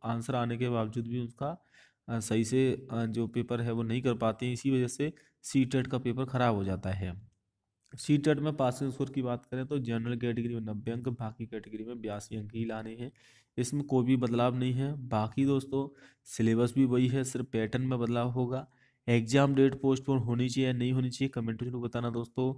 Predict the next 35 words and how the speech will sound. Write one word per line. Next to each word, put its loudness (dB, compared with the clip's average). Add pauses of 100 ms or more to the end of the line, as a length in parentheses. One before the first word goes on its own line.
(380)
अभी 6
जो 4
एग्जाम 2
डेट 0
टकरा 2
रही 2
है 0
उसमें -6
कुछ -6
ना -4
कुछ -6
संशोधन -4
बोर्ड -4
जरूर -2
करेगा। -2 (380)
सीबीएसई 4
बोर्ड 2
की 0
हालांकि 2
एग्जाम -2
फरवरी -2
मार्च -6
में -8
होनी -6
है -2
बोर्ड -2
की। -2 (360)
तो 0
दोस्तों 2
एग्जाम 0
आपकी -2
जनवरी 0
में -2
ही 2
होगी। -2